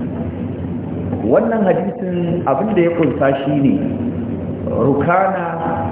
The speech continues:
ya saki matarsa saki uku a majalisi daya. Annabi ya ce a dawo da shi, a dawo da ita. Wane ne ya rawaito wannan hadisin daga manzo Allah sallallahu alaihi wasallam? Abdullahi bin Abbas ko?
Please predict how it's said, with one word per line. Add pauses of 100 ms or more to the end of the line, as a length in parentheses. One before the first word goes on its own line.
(840)
ya
saki
matarsa
saki
uku
a
majalisi
daya. (400)
Annabi
ya (120)
ce
a
dawo
da
shi, (240)
a
dawo
da
ita. (680)
Wane
ne
ya
rawaito
wannan
hadisin
daga
manzo
Allah
sallallahu
alaihi
wasallam?
Abdullahi
bin
Abbas
ko?